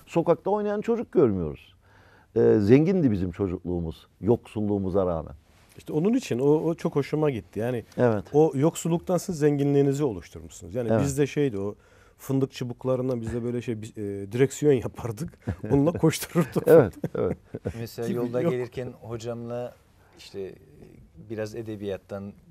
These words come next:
Speaker 3: kitap, Or-, Orhan Pamuk, işte Yaşar Kemal biraz öyle sohbet ettik. Arada şey söyledi yani, <clears throat> e, kitap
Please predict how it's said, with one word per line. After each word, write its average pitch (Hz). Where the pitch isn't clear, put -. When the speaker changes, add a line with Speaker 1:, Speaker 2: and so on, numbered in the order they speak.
Speaker 3:
kitap, -
Or-, 98
Orhan 92
Pamuk, 85
işte -
Yaşar 85
Kemal 87
biraz 87
öyle 87
sohbet 87
ettik. 139
Arada 113
şey 131
söyledi 82
yani, 101
<clears throat> -
e, 107
kitap 123